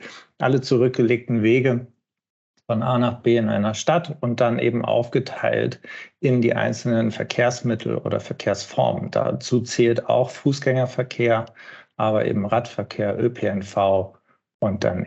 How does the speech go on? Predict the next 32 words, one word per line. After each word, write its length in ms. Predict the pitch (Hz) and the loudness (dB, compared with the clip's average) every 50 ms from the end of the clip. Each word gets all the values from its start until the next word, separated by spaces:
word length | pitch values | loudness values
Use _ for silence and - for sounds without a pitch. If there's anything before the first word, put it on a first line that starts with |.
| - | -4
eben 360 | - 104 - 101 104 104 101 - - | -4 -4 -2 -2 -4 -6 -8 -12 -4
das 300 | - 123 127 127 - - | -2 -2 -2 -2 -4 -4
Auto. 480 | - 85 90 113 113 - - - - - _ - - - - - - _ _ _ _ _ | -2 0 0 0 -2 -4 -6 -10 -10 -14 _ -20 -20 -20 -20 -20 -20 _ _ _ _ _
Und 360 | 123 123 123 123 120 123 120 - | 2 4 6 4 4 2 0 0
wir 300 | - 151 127 120 - - | 2 2 4 4 4 2
haben 260 | 120 131 147 175 175 | 2 2 4 4 2
in 120 | 147 139 135 | 2 2 0
den 120 | 135 131 | 0 2
Niederlanden 800 | 135 143 147 143 131 127 127 127 135 - 131 127 120 120 123 - | 2 2 2 2 2 2 0 0 0 -2 -2 -2 -2 -2 -4 -2
einen 240 | - 117 113 113 117 | -2 -2 0 0 0
anderen 320 | 117 123 120 110 110 110 | 0 0 2 2 2 2
Model 220 | 107 113 110 113 110 | 2 2 0 0 -2
Split. 320 | - - - 175 190 - | -2 0 0 0 0 0
Das 120 | 131 131 | -2 0
heißt, 240 | - 151 165 165 - | 2 0 0 2 0
die 200 | - - - - - _ _ _ _ _ | 0 0 0 -4 -10 _ _ _ _ _
Menschen 460 | - 123 123 127 151 160 - - 170 | 0 2 4 4 4 2 2 2 2
bewegen 480 | 139 131 117 113 120 127 151 170 180 170 | 2 2 4 4 4 6 6 6 4 4
sich 320 | 135 143 143 139 - - - _ _ _ | 4 2 0 0 -2 -10 -20 _ _ _
anders 440 | 123 120 139 170 196 190 185 180 - | -2 2 4 4 4 4 4 2 0
von 200 | - 151 135 - | -2 -2 -2 0
A 160 | - 120 131 | 0 2 2
nach 160 | 143 143 139 - | 2 0 -2 0
B, 260 | - 165 160 147 120 | 2 4 4 4 4
mit 160 | 113 110 107 | 2 0 0
anderen 340 | 107 113 131 139 143 143 139 | 0 2 2 2 2 2 2
Verkehrsmitteln 1400 | - - 131 127 - 139 139 147 139 143 - - - _ _ - 127 127 127 127 - 160 170 190 233 302 - - _ _ - - - - _ _ _ _ - | 0 -2 -4 -2 0 2 2 2 2 0 -6 -12 -20 _ _ -4 0 0 0 2 2 4 4 4 4 2 0 -6 _ _ -20 -20 -20 -20 _ _ _ _ 0
oder 220 | 127 131 135 135 131 | 2 2 4 4 4
in 100 | 127 127 | 4 2
einer 320 | 127 123 123 120 123 120 | 2 2 2 2 2 0
anderen 340 | 123 127 127 123 120 127 123 | 0 0 0 0 0 0 2
Gewichtung. 720 | 104 - 101 92 131 127 - - - - 95 98 - - | 2 2 2 4 2 0 0 -2 -6 -6 -6 -6 -8 -12